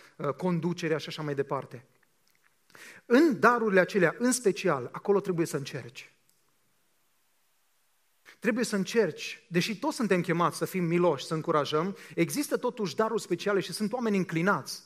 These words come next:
în direcția aceasta. Oameni înclinați spre dărnicie, deși toți suntem chemați să dăm,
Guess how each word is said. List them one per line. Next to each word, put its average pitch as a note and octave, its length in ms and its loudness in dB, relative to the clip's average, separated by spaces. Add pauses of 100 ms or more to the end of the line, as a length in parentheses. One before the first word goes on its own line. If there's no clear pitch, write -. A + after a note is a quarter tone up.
(120)
în D#3 140 -2
direcția D#3 360 0
aceasta. - 460 -12 (640)
Oameni B3 280 8
înclinați G#3 480 2
spre F#3 220 2
dărnicie, F3 640 2
deși D3+ 240 -2
toți C4+ 180 -6
suntem F#3+ 240 0
chemați F3 300 0
să D#3+ 100 -2
dăm, D#3+ 420 4